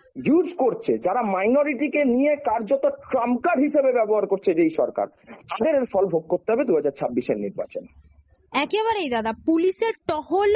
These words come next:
Speaker 2: ও নিরাপত্তা ব্যবস্থা কোথায় ছিল যখন গুলশান কলোনির মতন এলাকায়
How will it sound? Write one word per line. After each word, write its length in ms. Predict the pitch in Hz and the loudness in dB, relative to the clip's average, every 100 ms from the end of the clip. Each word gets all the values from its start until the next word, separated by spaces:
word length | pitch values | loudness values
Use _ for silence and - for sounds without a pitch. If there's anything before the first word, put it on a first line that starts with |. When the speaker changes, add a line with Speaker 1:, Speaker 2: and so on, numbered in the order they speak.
| - | 0
Speaker 2:
ও 260 | 277 302 311 | 0 0 2
নিরাপত্তা 800 | 302 294 349 - 381 - 403 330 | 4 2 0 -2 -4 -4 -4 -4
ব্যবস্থা 500 | 269 302 - 330 349 | -4 -6 -8 -8 -4
কোথায় 360 | 269 247 330 359 | -4 -2 -2 -2
ছিল 320 | - 349 392 | -2 -2 -4
যখন 400 | 277 - 330 359 - - - - 247 240 | -6 -4 -2 -2 -6 -18 -20 -4 0 4
গুলশান 520 | 320 349 - 427 427 | 4 2 -2 -6 -4
কলোনির 440 | 381 381 392 392 | -4 -4 -4 -4
মতন 280 | 381 392 403 302 | -4 -2 -4 -2
এলাকায় 500 | 302 330 349 370 | -4 -4 -2 -2